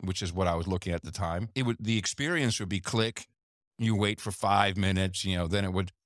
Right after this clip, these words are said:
and this was real video, so it wasn't even really streaming. It was just a very highly compressed thing. It download, you click it, it open up, it open up another application, and then it would play some shitty video for a minute.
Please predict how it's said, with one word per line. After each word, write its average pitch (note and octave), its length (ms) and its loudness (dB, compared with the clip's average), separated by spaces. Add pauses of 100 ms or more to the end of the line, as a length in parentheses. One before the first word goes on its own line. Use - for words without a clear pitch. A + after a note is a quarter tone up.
and G#2 140 2
this B2 140 0
was A2 120 -6
real G#2+ 360 2
video, G2+ 500 2
so F#2 240 -4
it G2 140 -2
wasn't G2+ 260 2
even G2 200 0
really F#2+ 140 0
streaming. G2+ 720 0
It E2+ 40 0
was F2 120 -2
just G2 180 -6
a F#2+ 40 -2
very F#2+ 220 -2
highly G2 360 0
compressed F2 520 -4
thing. A2 300 -2 (400)
It G#2 140 -6
download, A2 600 0
you F2+ 80 -4
click - 340 -2
it, G2 120 -2
it E2+ 140 -8
open G2 300 2
up, G#2 220 2
it G2+ 80 0
open G2 220 -2
up F#2 120 -6
another F2+ 400 -2
application, G#2+ 960 0 (320)
and G2 140 0
then G#2+ 120 0
it G2 40 -4
would F#2 140 -4
play G2+ 240 0
some F#2 160 -6
shitty F#2+ 360 -2
video F#2+ 380 0
for E2+ 180 -4
a E2 40 -2
minute. F#2 340 0